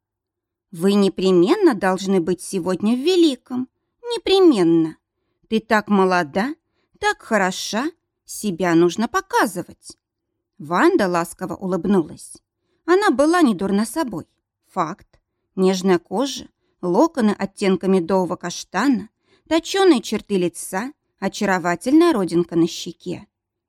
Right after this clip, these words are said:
И глаза, огромные, карие, не дававшие покоя мужчинам, которые умели ценить настоящую красоту. Ей не хотелось отказом обижать подругу и покровительницу,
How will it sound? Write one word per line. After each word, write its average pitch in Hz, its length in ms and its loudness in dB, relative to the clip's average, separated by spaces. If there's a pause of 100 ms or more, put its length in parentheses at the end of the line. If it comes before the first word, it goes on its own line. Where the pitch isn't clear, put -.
И 185 120 -6
глаза, 233 540 -2 (340)
огромные, 180 760 0 (260)
карие, 185 560 -4 (340)
не 262 120 0
дававшие 320 520 0
покоя 190 440 0
мужчинам, 202 720 0 (240)
которые 190 440 -4
умели 190 400 0
ценить 180 500 0
настоящую 165 720 -4
красоту. - 680 -14 (680)
Ей 185 240 0
не 190 120 4
хотелось 269 640 -2
отказом 185 580 -4
обижать 180 500 -4
подругу 175 480 -2
и 170 40 2
покровительницу, 165 1120 -4